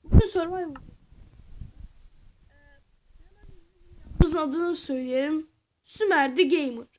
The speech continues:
Sümer the Gamer. Tamam. Tabii benimkisinde de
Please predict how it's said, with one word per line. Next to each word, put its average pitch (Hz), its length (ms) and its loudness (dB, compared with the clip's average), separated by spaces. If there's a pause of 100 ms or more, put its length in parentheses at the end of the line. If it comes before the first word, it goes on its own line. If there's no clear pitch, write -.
(800)
Sümer 254 1900 -6 (1700)
the 254 480 -8 (3000)
Gamer. 254 800 -10 (800)
Tamam. 269 340 0 (3500)
Tabii 311 280 -2
benimkisinde 339 720 0
de 339 240 0